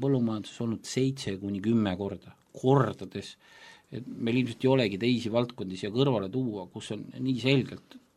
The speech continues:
tegutsetakse lihtsalt vähemate inimestega. Nüüd peab üks pere üleval samasugust, äh, majandit, nagu enne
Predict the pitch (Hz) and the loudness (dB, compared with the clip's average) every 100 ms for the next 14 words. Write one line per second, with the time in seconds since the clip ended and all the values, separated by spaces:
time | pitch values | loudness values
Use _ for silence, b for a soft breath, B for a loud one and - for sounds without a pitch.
0 | _ 190 190 156 - 143 - 165 - 190 | _ -2 -2 -4 -8 -10 -6 -6 -4 -2
1 | 175 117 - 185 110 98 - - 151 165 | 0 0 -2 0 0 -2 -8 0 0 0
2 | 131 175 - - 151 135 127 123 b b | -2 -2 -4 -4 0 2 2 -2 b b
3 | b b b b b - 139 147 127 117 | b b b b b 0 4 6 6 4
4 | 156 156 123 131 135 120 - - - - | 4 4 2 -2 -6 -6 -6 -12 -8 -4
5 | 123 123 123 127 151 127 120 - 127 120 | -2 -2 0 2 4 2 -2 -6 -6 -4
6 | 127 135 127 | -2 -2 -2